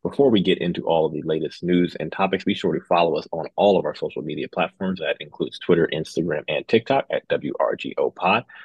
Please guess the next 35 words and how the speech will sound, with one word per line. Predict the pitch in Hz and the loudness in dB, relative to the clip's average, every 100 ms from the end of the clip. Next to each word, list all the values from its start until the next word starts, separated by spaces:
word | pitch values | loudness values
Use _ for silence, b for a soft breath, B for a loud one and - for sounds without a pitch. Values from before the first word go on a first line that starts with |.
| B | B
where | 82 82 | 2 2
we | 80 | 2
have | 82 76 | 0 0
fresh | - - 110 120 - - - - | -2 2 2 4 0 -2 -4 -2
new | 82 101 110 110 | 4 6 6 4
graphics | 80 90 98 - 69 | 4 4 4 2 -4
for | - 60 | -2 -2
a | 69 | -2
new | 78 78 | -4 -4
season, | - 80 107 | -2 -2 -2
so | - | -6
be | 82 76 | -6 -4
sure | - 71 | -2 -4
to | |
check | - 82 - | -2 -2 2
those | 78 | 2
out. | 90 98 - B B - | 4 2 0 B B -2
Be | 95 | 0
sure | - 101 | 4 4
to | 92 - - | 4 0 2
also | 107 113 98 | 2 4 0
subscribe, | - 80 - 101 107 92 | -4 -8 -4 -2 -2 -4
like, | 85 92 90 | -4 -6 -6
listen, | 85 - | -10 -10
and | - - | -14 -12
comment | - 95 95 | -4 -2 -2
on | 71 - | -2 2
all | 117 | 6
of | 101 | 6
our | 73 | 4
streaming | - 78 73 | 0 -4 -4
platforms. | - 76 - 82 80 | -2 -2 0 -4 0
That | 76 - | 0 0
includes | 71 - 73 - | -2 -4 -4 -4
Spotify, | - 80 - 80 78 76 | 0 2 2 2 2 2